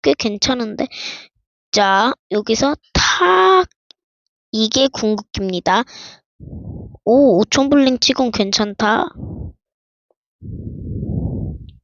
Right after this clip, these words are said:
자, 그리고 요거 여기서 팽을 어딨냐, 팽이 어디 있었더라?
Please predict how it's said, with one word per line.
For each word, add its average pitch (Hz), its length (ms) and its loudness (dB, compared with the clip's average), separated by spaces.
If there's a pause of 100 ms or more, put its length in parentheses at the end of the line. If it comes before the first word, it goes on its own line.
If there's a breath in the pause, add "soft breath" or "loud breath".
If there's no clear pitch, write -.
(500 loud breath)
자, 214 180 2
그리고 233 580 2 (2250 loud breath)
요거 165 840 4 (1600 loud breath)
여기서 254 600 2 (200)
팽을 311 1300 0
어딨냐, - 680 -2 (100)
팽이 62 440 0 (2000 loud breath)
어디 - 140 2
있었더라? - 460 -2